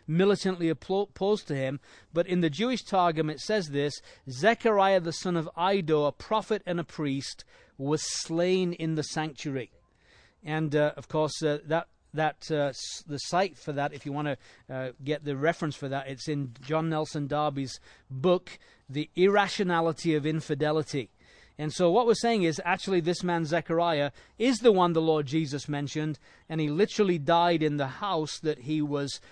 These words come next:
uh, responsible for seeing built under God, along with Haggai. And he died there because he stood for the truth. By the way, I think there's a need for Zechariahs today. Uh,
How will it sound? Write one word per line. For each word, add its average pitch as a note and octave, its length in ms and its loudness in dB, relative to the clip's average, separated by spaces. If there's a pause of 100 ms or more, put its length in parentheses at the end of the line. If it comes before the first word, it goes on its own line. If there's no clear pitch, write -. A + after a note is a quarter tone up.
(200)
uh, C#3+ 260 -4 (180)
responsible D#3 840 -2
for D3 160 -8
seeing E3+ 540 -2
built D#3+ 400 4
under D#3+ 260 -4
God, C#3+ 460 0 (260)
along C#3+ 320 -2
with D3 140 0
Haggai. C#3+ 680 -2 (340)
And C#3+ 100 -6
he C#3 100 -4
died E3 400 2
there D3+ 200 2
because C#3+ 340 -4
he C#3 100 -4
stood D#3 320 -6
for D3 140 -6
the B2+ 100 -8
truth. - 460 -8 (160)
By F3+ 140 -6
the E3 80 2
way, E3+ 260 4 (320)
I E3+ 100 0
think A#3+ 220 -2
there's F#3+ 180 2
a F3 100 2
need F#3 280 0
for E3+ 160 0
Zechariahs D3+ 720 0
today. C3 460 -6 (1700)
Uh, C#3+ 80 -10